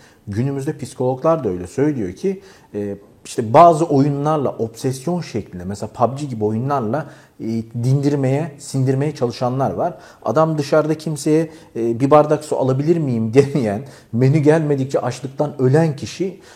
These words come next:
böyle bir bilgisayar oyunun başına geçti mi saatlerce onu öldürüyor, bunu öldürüyor, kafasına vuruyor. Yerdeki cesede ateş etmeye devam ediyor. Çünkü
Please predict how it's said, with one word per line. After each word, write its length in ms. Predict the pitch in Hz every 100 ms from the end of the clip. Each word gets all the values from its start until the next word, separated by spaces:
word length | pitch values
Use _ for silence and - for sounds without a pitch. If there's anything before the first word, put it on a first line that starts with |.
| -
böyle 140 | 107 113
bir 100 | 127
bilgisayar 400 | 131 131 180 175
oyunun 240 | 151 135
başına 260 | 131 131 131
geçti 320 | 139 165 -
mi 60 | 160
saatlerce 640 | - 139 135 135 156 143
onu 240 | 123 123
öldürüyor, 380 | 151 120 107 135 113
bunu 200 | 131 160
öldürüyor, 360 | 123 104 123
kafasına 460 | 139 - - - 156
vuruyor. 320 | 123 104 151 151 - -
Yerdeki 420 | 104 107 127 135
cesede 320 | - 135 143 170
ateş 280 | 147 131
etmeye 320 | 110 - 107 101
devam 280 | 101 98
ediyor. 220 | 95 104 147
Çünkü 440 | - 151 131 143